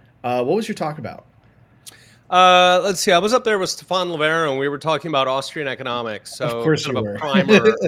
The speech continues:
Speaker 1: <laughs>
Speaker 2: Sorry?
Speaker 1: Of course you were with Stefan.
Speaker 2: Yeah, <laughs> yeah, right. What else? And, um, I've actually known Stefan for years and years. Uh, we knew each other way back,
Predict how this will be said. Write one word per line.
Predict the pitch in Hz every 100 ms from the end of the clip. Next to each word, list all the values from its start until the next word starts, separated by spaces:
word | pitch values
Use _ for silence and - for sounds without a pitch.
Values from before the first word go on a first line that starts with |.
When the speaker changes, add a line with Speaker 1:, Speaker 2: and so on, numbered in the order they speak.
| 160
Speaker 1:
<laughs> | - _
Speaker 2:
Sorry? | - 147 156 254 - - 165 _ -
Speaker 1:
Of | 143 123
course | 175 156
you | 131 117
were | 107
with | 107 113
Stefan. | 113 123 113 107 98 160 123
Speaker 2:
Yeah, | 165 165
<laughs> | -
yeah, | 226 226
right. | 233 - 254
What | 240 220
else? | 240 - - 180 208 196 175 - _ -
And, | 160 160
um, | 160 160 160 165
I've | 175
actually | 185 269 359
known | 208 202
Stefan | 190 151 160 190 226
for | - 151
years | 131 165 175
and | 160 127
years. | 139 185 156 117 - _
Uh, | 147 139 135
we | 143
knew | 170
each | 165 139
other | 165 139
way | 139
back, | 147 147 143 139 -